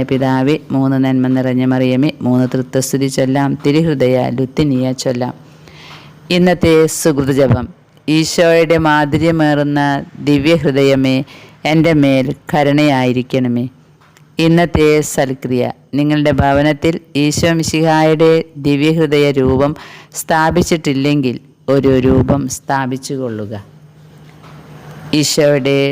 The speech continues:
തിരുഹൃദയത്തിൽ നിന്നൊഴുകുന്ന തിരുരക്തവും തിരുജലവും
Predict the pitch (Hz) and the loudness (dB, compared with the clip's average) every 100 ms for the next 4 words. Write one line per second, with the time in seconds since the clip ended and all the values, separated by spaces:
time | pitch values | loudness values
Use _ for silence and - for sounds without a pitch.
0 | - - - 156 156 156 139 139 135 143 | -4 -10 -2 0 0 -2 0 0 -2 -2
1 | 135 139 139 135 135 131 143 143 151 170 | -2 0 0 2 0 0 0 0 0 -2
2 | - - _ - - 165 165 160 - 160 | -10 -20 _ -6 -2 2 2 0 0 0
3 | 147 147 143 139 147 143 139 143 123 120 | 0 0 -2 -2 -2 -2 -2 -2 -2 -2